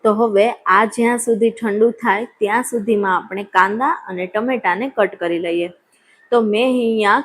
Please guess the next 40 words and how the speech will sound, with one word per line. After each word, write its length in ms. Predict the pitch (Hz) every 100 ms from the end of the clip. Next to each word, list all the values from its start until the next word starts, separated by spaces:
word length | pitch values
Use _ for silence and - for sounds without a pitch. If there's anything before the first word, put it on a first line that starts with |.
| -
કટર 320 | 208 254 226
લીધેલું 500 | 208 190 196 180 175
છે, 240 | 180 240
તમારે 440 | 277 196 208 226 233
જો 160 | 254
હાથેથી 540 | 226 185 180 226 233 262
કટ 260 | 226 214
કરવા 300 | 220 240 220
હોય 240 | 185 196 220
તો 180 | 226 233
પણ 200 | 220 190
તમે 200 | 185 220
કરી 260 | 240 196
શકો 320 | 180 170 165
છો, 220 | 165 185 185 _ _ _
પણ 160 | 233 233
એકદમ 440 | 247 233 233 233
ઝીણા 320 | - 233 247
ઝીણા 260 | 220 220 202
કટ 240 | 190 180
કરવાના 460 | - 180 180 175 185
છે, 200 | - 262
તો 140 | 233
કટર 400 | 208 196 202 254
હશે 320 | 240 226 208
તો 160 | 226 240
સારું 320 | 233 214 165
પડશે. 380 | 156 160 - 180 _ _ _ _ _ 185
પછી 360 | 180 196 196
આ 240 | - 175 214
રીતે 320 | 240 226 233
મોટા 360 | 208 196 208
મોટું 320 | 208 202 196 196
કટ 280 | 190 196
કરીને 580 | 226 269 254 190 190 277 _
એમાં 240 | 196 202 226
નાખી 300 | 233 - 170
દઈશું 480 | 165 175 - 254 _ -
અને 160 | 180
પછી 480 | 175 240 233 226 262